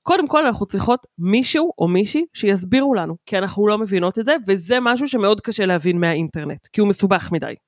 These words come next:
אז זה השלב הראשון שאנחנו צריכים. את השלב הזה אני גם מפרקת. מה הפירוק? מה הדבר הבא שאת צריכה לעשות? זה למצוא מישהי שממליצים לך עליה.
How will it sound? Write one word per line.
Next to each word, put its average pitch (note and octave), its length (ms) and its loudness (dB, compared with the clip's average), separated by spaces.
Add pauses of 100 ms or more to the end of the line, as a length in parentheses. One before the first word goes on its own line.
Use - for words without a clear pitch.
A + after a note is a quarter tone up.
(140)
אז F#3 160 4
זה B3 140 2
השלב B3 360 2
הראשון G3+ 360 0
שאנחנו F3 340 -2
צריכים. D3+ 400 -10
את F3+ 100 -2
השלב A#3+ 360 2
הזה F#4+ 180 2
אני D4+ 120 0
גם B3+ 200 2
מפרקת. F#3+ 720 -4 (220)
מה A#3 200 2
הפירוק? G#3+ 540 -2 (160)
מה A#3 180 2
הדבר A#3 320 2
הבא F#3+ 140 0
שאת F#3 140 -6
צריכה - 160 -8
לעשות? F#3 260 -4
זה F#3 180 -2
למצוא A3+ 600 0 (120)
מישהי G#3+ 480 0 (100)
שממליצים A3 880 0
לך F3+ 240 0
עליה. C#3+ 200 -4